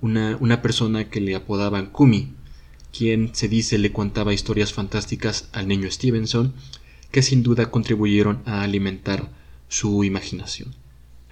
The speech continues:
Posteriormente, ya, ya como un joven, Stevenson cursó estudios de ingeniería y posteriormente de derecho,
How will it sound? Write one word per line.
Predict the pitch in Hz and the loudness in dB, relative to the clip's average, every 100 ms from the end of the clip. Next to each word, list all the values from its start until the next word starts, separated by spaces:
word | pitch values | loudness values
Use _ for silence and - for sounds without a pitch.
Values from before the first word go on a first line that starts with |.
| - | -8
Posteriormente, | 117 123 113 143 139 143 139 135 135 139 | -2 4 6 8 8 6 4 4 4 2
ya, | 117 110 107 107 117 110 | 2 2 2 0 -2 -2
ya | 104 | -2
como | 104 117 | 2 2
un | |
joven, | 117 139 117 139 - - - - - | 2 4 4 2 -2 -16 -20 -20 -10
Stevenson | - 139 131 120 - 113 117 - - - - - | 0 6 6 6 4 2 0 -8 -20 -20 -20 -4
cursó | 101 95 120 110 | -2 0 2 2
estudios | - 120 113 107 | 2 0 0 0
de | 107 | -2
ingeniería | 98 104 101 101 117 120 117 - - - | 0 0 0 2 2 2 0 -6 -18 -4
y | 127 | -4
posteriormente | 123 - 123 113 110 107 107 | 0 2 4 4 2 0 2
de | 101 | 4
derecho, | 95 120 131 104 95 | 6 4 4 0 -2